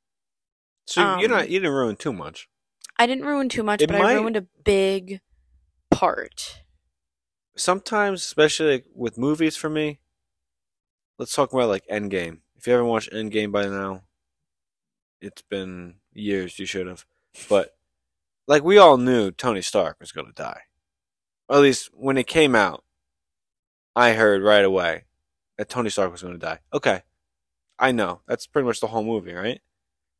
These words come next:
Speaker 1: But then I watched the movie, and I'm like, "Okay, well, I know he's gonna die, but what leads into it, I have no clue." So I'm expecting this, but I'm, but now it's ex-, it's exciting, even though I'm s-, I know what's gonna happen at the end,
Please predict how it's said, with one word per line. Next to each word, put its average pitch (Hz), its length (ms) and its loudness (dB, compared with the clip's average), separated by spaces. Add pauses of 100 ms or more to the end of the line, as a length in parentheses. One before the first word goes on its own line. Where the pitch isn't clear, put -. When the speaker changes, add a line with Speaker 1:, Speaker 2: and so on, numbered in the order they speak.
(160)
Speaker 1:
But 139 100 -14
then 156 100 -2
I 143 80 0
watched 175 340 0
the 110 60 -6
movie, 92 440 -8 (1300)
and 127 120 -4
I'm 131 100 -4
like, 120 280 -2 (280)
"Okay, 135 240 2
well, 110 200 2
I 113 160 -4
know 151 260 0
he's 110 100 -6
gonna 87 160 -8
die, 104 360 -6
but - 160 -14 (640)
what 127 280 2
leads 131 360 -4
into 135 360 -2
it, 170 240 -2 (960)
I 120 120 4
have 113 100 2
no 110 200 0
clue." 131 340 2
So - 220 -6 (120)
I'm 143 160 -4
expecting 143 600 -2
this, 107 120 -8
but 120 140 -2
I'm, 110 140 -10 (420)
but 107 100 -6
now 160 220 2
it's 143 100 -4
ex-, 101 220 -10
it's - 200 -10
exciting, 156 480 -2
even 127 140 -6
though 131 140 -2
I'm 110 60 -6
s-, - 180 -10
I 120 120 -2
know 160 160 0
what's 190 140 -4
gonna 127 140 -8
happen 127 320 -6
at 101 140 -12
the 110 120 -2
end, - 220 -8